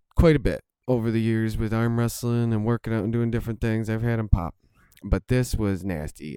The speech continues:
I thought I broke my arm. In the video I have, I'm not showing the video 'cause it's, like, far away and it wasn't the best quality, but you can still kinda tell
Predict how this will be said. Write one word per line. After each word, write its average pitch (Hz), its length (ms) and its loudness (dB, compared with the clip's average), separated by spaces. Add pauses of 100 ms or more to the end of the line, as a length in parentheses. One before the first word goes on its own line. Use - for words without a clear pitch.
I 92 200 -4
thought 104 240 0
I 95 80 0
broke 82 280 -4
my 76 140 -14
arm. - 300 -14 (240)
In 107 160 2
the 110 100 2
video 120 380 2
I 117 100 2
have, 117 220 0
I'm 110 140 0
not 113 180 0
showing 107 220 -2
the 101 60 -2
video 107 380 0
'cause 101 260 -10
it's, 92 300 -10
like, 85 160 -8 (140)
far 98 280 -2
away 98 220 0
and 95 100 -2
it 73 80 -4
wasn't 92 280 -4
the 90 60 -10
best 90 280 -6
quality, 104 460 -2 (520)
but 110 240 4
you 113 140 2
can 107 180 -2
still 120 320 0
kinda 110 360 0
tell 104 420 0